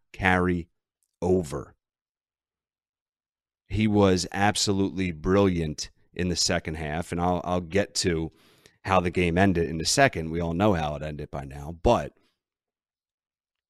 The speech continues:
he had, what did he have in the third quarter? Nineteen points, I believe, in the third quarter. He was brilliant. And Harden was, Harden was good, uh, but he had himself in foul trouble. He picked up a f-,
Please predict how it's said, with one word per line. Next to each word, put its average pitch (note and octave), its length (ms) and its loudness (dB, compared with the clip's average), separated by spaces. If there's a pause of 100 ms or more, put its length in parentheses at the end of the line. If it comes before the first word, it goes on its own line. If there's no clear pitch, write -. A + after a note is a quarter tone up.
he A2 220 0
had, F#2+ 640 4 (880)
what B2 160 -2
did B2 100 -4
he G2 80 -2
have F2 220 0
in E2 80 -6
the E2 80 -6
third E2 320 -4
quarter? D2+ 420 -8 (680)
Nineteen B2 640 0
points, A#2+ 400 -2
I C#3+ 100 4
believe, B2+ 420 2
in B2 120 0
the F2+ 60 0
third A2+ 340 0
quarter. A2 440 0 (140)
He A2 140 0
was A2+ 180 0
brilliant. F#2+ 500 6 (1700)
And G#2+ 400 4
Harden E3 460 6
was, G3+ 340 2
Harden A#3 360 2
was E4 140 2
good, G#2+ 380 4 (760)
uh, A2 260 4
but A2 140 0
he C#3+ 220 0
had D3+ 200 6
himself D3+ 460 -2
in C3 100 0
foul C3+ 300 0
trouble. F2+ 380 -2
He G2 100 -4
picked A2+ 240 -6
up A#2 100 -4
a B2 40 -6
f-, - 220 -14